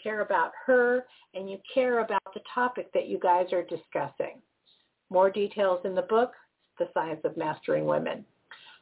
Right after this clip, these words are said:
All right, next up, <clears throat> you bathe her in nice compliments. <clears throat> Excuse me.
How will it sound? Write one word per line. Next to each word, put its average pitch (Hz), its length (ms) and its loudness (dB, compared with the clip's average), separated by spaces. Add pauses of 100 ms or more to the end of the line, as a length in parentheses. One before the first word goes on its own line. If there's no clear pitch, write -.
(100)
All 214 100 6
right, 180 340 0
next 269 320 0
up, 294 280 2 (460)
<clears throat> - 1120 -20
you 254 380 -2 (100)
bathe 277 500 2
her 220 320 -10 (100)
in 202 320 -16
nice 254 280 -4 (180)
compliments. 160 720 -10 (260)
<clears throat> - 320 -20
Excuse - 1120 -10
me. - 120 -18